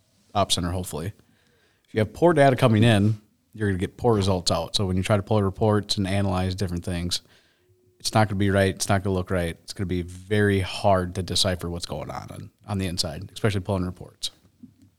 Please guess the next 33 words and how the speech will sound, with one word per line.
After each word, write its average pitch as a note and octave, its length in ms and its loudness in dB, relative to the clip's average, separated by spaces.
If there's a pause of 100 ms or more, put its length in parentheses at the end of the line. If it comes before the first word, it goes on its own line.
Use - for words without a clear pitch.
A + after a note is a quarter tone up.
(100)
So - 160 2
if F#2+ 80 0
you G2+ 120 4
have, F#2+ 200 2 (440)
do C3+ 100 4
some A2+ 180 4
pre-work A2+ 480 4
inside G2+ 300 0
your F#2 100 0
op G2+ 160 2
center F#2+ 400 0
and G2+ 100 -4
inside F#2+ 300 0
your F2+ 100 -8
displays, A2+ 600 2 (440)
and F#2 60 -10
so G#2 120 0
everybody's F#2+ 420 0
on F#2 120 0
the F#2 60 -2
same F#2 220 -2
page, F#2+ 240 -2
whether F2+ 260 -6 (140)
operators F#2 720 -2
or F#2+ 540 -8
different F#2 260 -2
things F2+ 140 -4
like F#2 160 -8
that, F#2+ 380 -2 (1120)
then C3+ 160 4
you'll A2 120 4
be D#2 160 -4
okay. C#2+ 460 -6